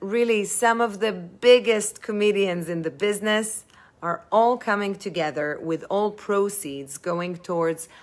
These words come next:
America's life-saving work in the U S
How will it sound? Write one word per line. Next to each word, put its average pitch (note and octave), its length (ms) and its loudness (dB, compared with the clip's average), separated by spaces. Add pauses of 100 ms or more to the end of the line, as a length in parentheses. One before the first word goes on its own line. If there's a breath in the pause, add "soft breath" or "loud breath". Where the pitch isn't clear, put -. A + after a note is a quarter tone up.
(160 loud breath)
America's G#3 840 -4
life-saving E3 840 -4
work C#3 420 -8
in D3+ 160 -12
the C#3+ 100 -8
U G#3 260 0
S B3 400 0